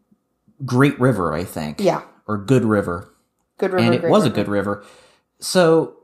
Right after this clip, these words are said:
Speaker 1: the, the Ohio and Erie Canal, uh, hooked up the, the river to the, to Lake Erie, and then the Erie Canal connected, uh,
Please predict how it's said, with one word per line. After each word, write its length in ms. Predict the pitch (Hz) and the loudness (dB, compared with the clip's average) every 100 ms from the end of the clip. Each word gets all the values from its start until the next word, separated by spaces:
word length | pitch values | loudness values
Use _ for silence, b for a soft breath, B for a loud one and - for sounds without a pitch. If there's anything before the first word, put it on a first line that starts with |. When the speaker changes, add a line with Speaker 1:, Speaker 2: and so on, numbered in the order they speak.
| _ _ | _ _
Speaker 1:
the, 200 | 156 156 | 0 2
the 180 | 151 147 | 2 2
Ohio 580 | 135 175 180 185 175 | 2 2 4 4 2
and 160 | 143 127 | 0 0
Erie 300 | 139 151 139 | 0 2 0
Canal, 680 | 135 120 107 98 95 95 - _ _ _ _ _ _ _ _ _ _ | 0 0 0 0 -2 -6 -10 _ _ _ _ _ _ _ _ _ _
uh, 220 | 113 101 | 0 0
hooked 260 | 98 139 - | -2 -4 0
up 300 | 117 - - | 0 0 -8
the, 480 | 110 104 101 98 - _ _ _ | -2 0 0 -4 -10 _ _ _
the 100 | - | -6
river 400 | 110 120 117 110 | 2 4 4 0
to 600 | 107 - 135 117 110 107 _ | -4 -2 0 2 0 -6 _
the, 480 | 113 107 98 98 95 _ _ _ _ _ _ - _ - | -4 -2 -2 -4 -8 _ _ _ _ _ _ -20 _ -2
to 120 | 127 | 2
Lake 240 | 127 123 | 2 2
Erie, 380 | 135 117 95 101 | 0 0 -2 -4
and 140 | 117 117 | -2 0
then 260 | 107 98 | 0 0
the 320 | 104 175 - 120 | 0 0 0 -2
Erie 220 | 110 101 | 0 -2
Canal 520 | 117 104 98 92 95 | -2 0 2 2 0
connected, 680 | - 117 101 - 104 82 98 | -4 -4 -4 -4 -6 -4 -2
uh, 360 | 95 85 85 | 0 0 -4